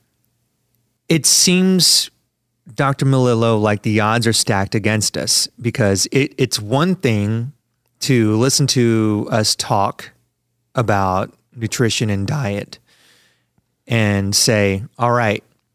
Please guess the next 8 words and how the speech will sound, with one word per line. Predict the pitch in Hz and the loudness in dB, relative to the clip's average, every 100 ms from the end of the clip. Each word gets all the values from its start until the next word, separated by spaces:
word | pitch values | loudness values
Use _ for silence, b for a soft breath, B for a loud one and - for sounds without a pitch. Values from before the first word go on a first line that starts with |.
| _ _ _ - | _ _ _ -6
I'm | 120 | -2
gonna | 113 | -2
wean | 104 127 123 | 0 0 0
myself | 123 - 127 113 | 0 0 0 0
off | 131 156 - - _ _ _ _ _ _ | -2 -2 -6 -16 _ _ _ _ _ _
once | 101 101 127 139 | -10 -2 0 0
a | 139 | 0
week." | 135 170 - - | 0 0 -4 -20